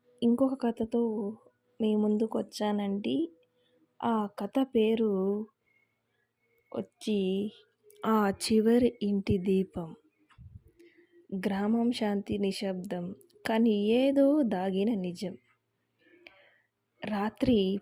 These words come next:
పది అయ్యింది. గాలి గట్టిగా ఊదుతుంది. మా ఊరు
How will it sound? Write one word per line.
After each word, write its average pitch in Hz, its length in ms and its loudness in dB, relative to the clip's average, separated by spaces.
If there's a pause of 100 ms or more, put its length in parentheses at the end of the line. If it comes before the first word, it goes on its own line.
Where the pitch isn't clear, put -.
పది 220 280 2
అయ్యింది. 202 520 0 (540)
గాలి 208 500 0
గట్టిగా 214 920 0 (1160)
ఊదుతుంది. 214 680 2 (460)
మా 208 240 2
ఊరు 196 640 0